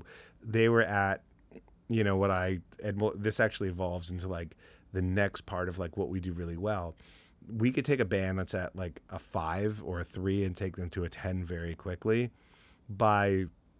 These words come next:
just, you know, instead of living or dying by, "Hey, we made some music and we put it up on New Music Friday." Now, with the relationship that we have with SiriusXM, SiriusXM gives them an eight-week window where they're blasting the promo with their music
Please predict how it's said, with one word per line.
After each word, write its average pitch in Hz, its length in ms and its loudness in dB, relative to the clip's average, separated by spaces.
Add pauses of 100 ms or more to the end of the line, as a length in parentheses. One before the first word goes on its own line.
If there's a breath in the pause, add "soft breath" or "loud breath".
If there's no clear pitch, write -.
(760)
just, - 520 2
you 120 120 2
know, 101 140 4
instead 113 200 0
of 101 120 -2
living 104 280 4
or 95 80 2
dying 92 440 0
by, 87 360 -2 (160 soft breath)
"Hey, - 160 -2
we 127 140 6
made 123 160 2
some 113 120 -2
music 113 240 2
and 95 60 -2
we 95 80 0
put 101 160 0
it 98 60 4
up 92 100 0
on 98 120 0
New 98 120 2
Music 92 300 0
Friday." 95 540 0 (440 loud breath)
Now, 107 760 2
with 98 300 -6 (120)
the 95 100 -4
relationship 95 360 -2
that 98 60 -6
we 101 140 -2
have 92 120 2
with 92 80 -4
SiriusXM, 95 760 -2
SiriusXM 101 760 -2
gives 92 180 -4
them 95 160 -4
an 90 140 -6
eight-week 117 440 -2
window 92 500 -2 (340 loud breath)
where 98 120 0
they're 92 140 2
blasting 104 880 0
the 101 80 0
promo 110 560 0
with 95 220 -2
their 117 160 2
music 95 440 -2